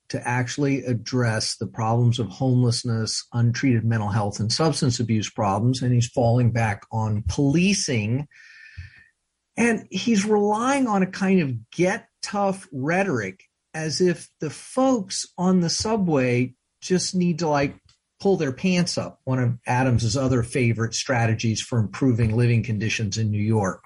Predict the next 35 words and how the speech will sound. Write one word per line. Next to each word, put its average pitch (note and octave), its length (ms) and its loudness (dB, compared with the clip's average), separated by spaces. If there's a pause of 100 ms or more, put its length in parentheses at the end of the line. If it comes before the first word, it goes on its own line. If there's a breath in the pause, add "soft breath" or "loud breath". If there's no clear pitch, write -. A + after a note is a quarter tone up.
right? B2 340 0 (420 loud breath)
And F3+ 200 2
so, G3 240 2
of F#3 120 -4
course, A3 300 -2
this G3 180 -2
is F#3 140 -2
all G#3 440 -2
meant D#3 580 -4 (480)
for D#3+ 400 -4
the C#3+ 80 -2
consumption D3 1080 -2
by B2+ 160 0
the A#2+ 100 0
public, G3+ 540 0 (260)
not F3 320 -2
the F#3 80 0
folks C3+ 600 0
that C3+ 160 -2
he's B2 240 -6
targeting. A#2 640 -2
This C#3 180 -2
is C#3+ 140 2
all C#3 400 2
political C#3+ 640 -2
theater F3 720 0 (640 soft breath)
designed D3+ 500 2
to G3 80 0
make D#3+ 260 0
it E3+ 120 -4
look D3 200 -2
like D3 220 0
he's B2 220 0
doing F3+ 400 2
something, C4+ 640 -6